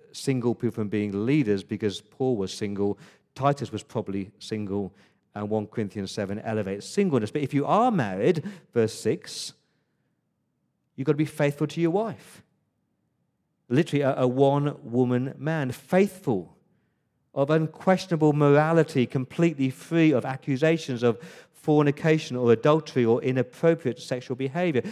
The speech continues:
You are faithful. A-, and I assume that, that Paul begins with marital, marital faithfulness because that was as big an issue then as it is today.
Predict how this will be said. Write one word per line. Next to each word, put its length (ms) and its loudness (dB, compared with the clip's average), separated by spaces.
You 160 2
are 120 0
faithful. 840 -6
A-, 220 -10
and 100 -4
I 120 0
assume 640 -2
that, 180 0
that 180 -6
Paul 160 2
begins 380 2
with 140 2
marital, 480 0
marital 400 -2
faithfulness 1200 -6
because 260 -2
that 220 2
was 140 2
as 260 -2
big 320 2
an 200 4
issue 600 -2
then 360 2
as 180 -2
it 100 -2
is 220 -4
today. 640 -4